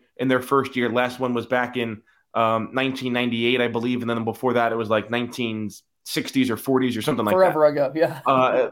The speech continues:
Speaker 1: most wins, um, a-, as a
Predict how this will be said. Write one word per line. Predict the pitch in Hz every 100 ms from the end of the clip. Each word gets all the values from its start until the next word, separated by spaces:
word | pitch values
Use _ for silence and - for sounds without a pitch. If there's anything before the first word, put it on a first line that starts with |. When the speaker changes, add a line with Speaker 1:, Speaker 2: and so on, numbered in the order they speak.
| 139
Speaker 1:
most | 143 165 160 135
wins, | 151 147 147 143 - _ _ _
um, | - 127 123 123 123
a-, | 123 131
as | 127 127
a | 127 120